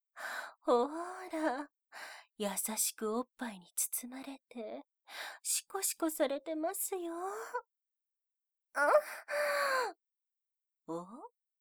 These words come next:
お？これは何かな？腰が浮いてきちゃった。 <laughs> おっ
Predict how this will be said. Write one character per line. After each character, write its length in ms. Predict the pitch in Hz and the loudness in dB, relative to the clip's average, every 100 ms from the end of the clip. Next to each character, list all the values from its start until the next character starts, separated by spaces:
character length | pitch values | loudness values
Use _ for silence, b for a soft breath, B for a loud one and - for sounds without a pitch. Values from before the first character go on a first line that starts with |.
| - | 0
お？ 380 | 320 285 320 359 466 - _ _ _ _ B B B B - - | 0 4 2 2 -2 -4 _ _ _ _ B B B B -14 -8
こ 260 | - 185 | -2 -2
れ 180 | 180 226 | -2 -4
は 200 | 254 277 | -2 -2
何 400 | 254 214 269 381 381 | 0 -2 -4 -6 -10
か 220 | - 302 | -12 -12
な？ 580 | 277 294 302 302 247 226 _ _ _ _ _ | -12 -8 -2 -2 -2 -6 _ _ _ _ _
腰 520 | - 185 - - 208 | -8 0 2 2 0
が 160 | 214 254 | -4 -4
浮 160 | 170 | -4
い 100 | 175 | -6
て 160 | 220 269 | -8 -12
き 120 | - | -10
ち 140 | - 415 | -8 -8
ゃ 40 | |
っ 60 | 415 _ - | -10 _ -12
た。 340 | 320 320 311 _ _ _ _ _ _ _ _ _ _ _ _ - | -10 -10 -12 _ _ _ _ _ _ _ _ _ _ _ _ 0
<laughs> 720 | 480 - _ 466 466 - 480 _ _ _ B 679 B B B B - | 0 -2 _ 2 2 -2 -8 _ _ _ B 4 B B B B 0
お 200 | 220 233 | 6 6
っ 100 | 233 | 6